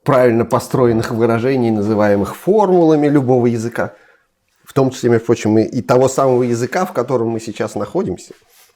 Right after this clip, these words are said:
И это, так сказать, вот одна из центральных мыслей теоремы Геделя состоит в том, что то, о чем мы говорим в нашем языке, если он достаточно богат, применимо практически ко всему,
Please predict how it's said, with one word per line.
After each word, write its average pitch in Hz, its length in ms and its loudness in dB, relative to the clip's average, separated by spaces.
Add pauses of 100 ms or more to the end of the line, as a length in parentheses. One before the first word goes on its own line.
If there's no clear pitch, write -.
(240)
И - 100 -6
это, 101 180 -2
так 98 200 -6
сказать, - 260 -8
вот 92 180 -4 (220)
одна 113 280 2
из 110 120 -2
центральных 113 560 0
мыслей 110 340 -2
теоремы 110 360 0
Геделя - 340 -4
состоит - 360 -4
в - 20 -6
том, 127 100 0
что - 240 -2 (1000)
то, 160 160 6
о - 40 6
чем 139 200 4
мы 135 140 0
говорим 139 440 2
в 120 60 -4
нашем 120 300 -2
языке, 127 600 -2 (960)
если 113 220 0
он 113 100 2
достаточно 117 560 -2
богат, 131 480 -2 (520)
применимо 135 440 4
практически - 720 -10
ко 117 140 -12
всему, 180 500 -2